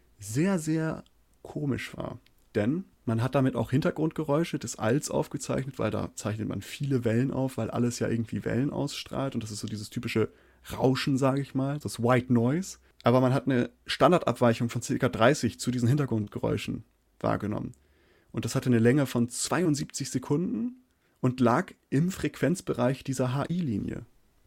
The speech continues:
die wir ja immer kommuniziert haben. Wir haben immer rausgeschickt, hey, diese Frequenzlinie, darauf können wir uns einigen, weil das ist die Frequenzlinie von diesem Wasserstoffatom, wenn sich der Spin ändert.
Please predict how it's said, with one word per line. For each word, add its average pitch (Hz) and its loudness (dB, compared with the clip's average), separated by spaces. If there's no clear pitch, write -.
die 120 2
wir 151 6
ja 147 4
immer 156 2
kommuniziert 156 0
haben. 104 0
Wir 107 0
haben 113 2
immer 131 2
rausgeschickt, 135 -2
hey, 160 2
diese 139 -4
Frequenzlinie, 135 -2
darauf 131 -2
können 156 -2
wir 147 -2
uns 143 -4
einigen, 127 0
weil 110 0
das 117 -4
ist 120 -10
die 135 -4
Frequenzlinie 135 0
von 127 -2
diesem 123 0
Wasserstoffatom, 120 -2
wenn 120 2
sich 117 -6
der 123 -4
Spin 165 0
ändert. 107 -4